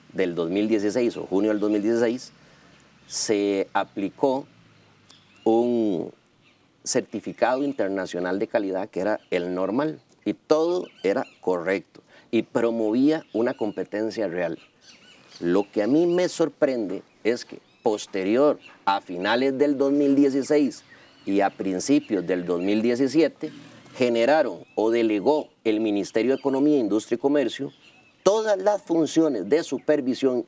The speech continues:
y elaboración de normas técnicas a un instituto que se llama Instituto de Normas Técnicas de Costa Rica, inteco, y ese instituto,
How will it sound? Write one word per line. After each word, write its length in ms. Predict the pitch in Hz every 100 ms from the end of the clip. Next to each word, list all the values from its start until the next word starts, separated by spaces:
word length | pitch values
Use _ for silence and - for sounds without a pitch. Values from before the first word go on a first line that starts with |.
| -
y 160 | 123
elaboración 760 | 135 127 113 117 98 - 147 127
de 100 | 95
normas 460 | 127 160 123 98
técnicas 540 | - 123 131 - 123 101
a 80 | 92
un 160 | 101
instituto 800 | 117 120 - 135 165 156 - 170 _ _ _
que 80 | 76
se 80 | 85
llama 200 | 92 -
Instituto 640 | 107 98 - - 101 -
de 60 | 107
Normas 280 | 110 107 -
Técnicas 400 | 117 117 107 113
de 80 | 117
Costa 300 | 120 - 131
Rica, 400 | 147 139 - -
inteco, 500 | - - - 107 - - _ _ - - - -
y 160 | 117
ese 160 | 151 165
instituto, 720 | 175 165 170 165 156 - 165